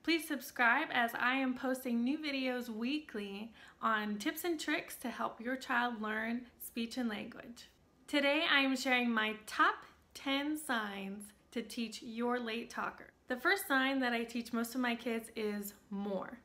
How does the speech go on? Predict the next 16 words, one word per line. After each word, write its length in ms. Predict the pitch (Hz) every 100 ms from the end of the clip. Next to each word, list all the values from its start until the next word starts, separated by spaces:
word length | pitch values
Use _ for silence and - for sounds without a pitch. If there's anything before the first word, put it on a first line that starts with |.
| _ _ _ _ _
I 260 | 220 208 208 208
teach 240 | 254 240
that 200 | 311 311
because 360 | 240 - 226 226
it's 320 | - 220 214 233
really 220 | 254 269
easy 300 | 247 240 233
to 80 | 233
find 360 | 226 226 233
<laughs> 20 | 214
ways 340 | 220 226 -
to 60 | -
use 440 | 214 202 220 208
it. 180 | - - - - -
I 160 | - 220
want 380 | 214 196 180